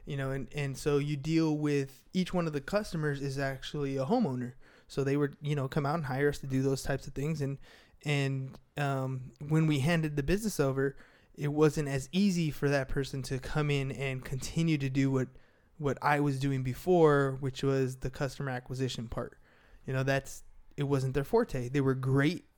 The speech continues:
at what they did. They could come in and clean a place and make it spotless and beautiful, but growing it was a problem. They didn't understand that aspect of it, which most people don't. I mean, that's the difference between trying to transition from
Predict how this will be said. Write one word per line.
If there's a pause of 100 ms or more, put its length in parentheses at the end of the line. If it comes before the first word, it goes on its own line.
(460)
at
what
they
did.
They
could
come
in
and
clean
a
place
and
make
it
spotless
and
beautiful, (500)
but (420)
growing
it (220)
was
a
problem.
They
didn't
understand (340)
that
aspect
of
it,
which
most
people
don't.
I
mean,
that's
the
difference
between
trying
to
transition
from